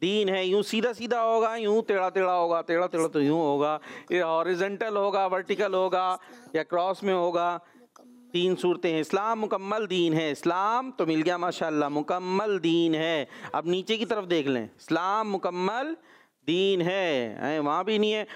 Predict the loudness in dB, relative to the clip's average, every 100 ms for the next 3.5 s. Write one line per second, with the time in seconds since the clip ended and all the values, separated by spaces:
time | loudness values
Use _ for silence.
0 | -10 -6 -4 -2 -2 -2 -2 0 2 2
1 | 0 -2 -8 -4 -2 0 0 0 -2 -4
2 | -2 -2 -2 -2 -6 -14 -20 _ _ -2
3 | 0 0 0 0